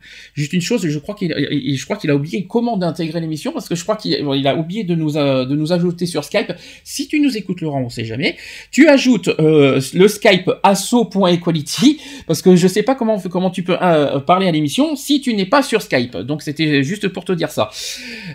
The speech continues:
Euh, et puis j'ai oublié de dire que le téléphone est allumé, zéro quatre quatre-vingt-six quinze quarante-quatre quarante-cinq.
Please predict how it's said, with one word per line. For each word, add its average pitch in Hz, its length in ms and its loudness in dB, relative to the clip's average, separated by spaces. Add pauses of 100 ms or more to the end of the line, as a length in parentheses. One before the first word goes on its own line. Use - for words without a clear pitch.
Euh, 165 340 8
et 185 120 4
puis 196 180 -4
j'ai 175 80 0
oublié 165 160 -2
de 156 140 -6
dire 170 160 -4
que 156 60 -4
le 147 60 0
téléphone 143 360 -2
est 127 140 -4
allumé, 131 340 0
zéro 156 360 -2
quatre 208 420 -4
quatre-vingt-six 135 760 -8
quinze 220 380 -2
quarante-quatre 147 460 -8
quarante-cinq. 120 600 -12